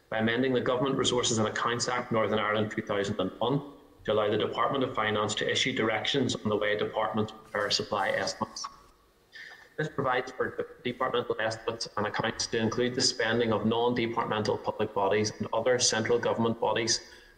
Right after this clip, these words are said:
for which the department has responsibility, thereby aligning with the budgetary treatment. The bill also provides for consultation with Treasury to prevent the designation of a body funded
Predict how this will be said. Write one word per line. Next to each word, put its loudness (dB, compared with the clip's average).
for -16
which 0
the 2
department 0
has 0
responsibility, 0
thereby 2
aligning 2
with 2
the -2
budgetary 0
treatment. -2
The -4
bill 4
also 2
provides 0
for 0
consultation 2
with -4
Treasury 2
to -2
prevent -2
the -2
designation 2
of 0
a 2
body 0
funded 0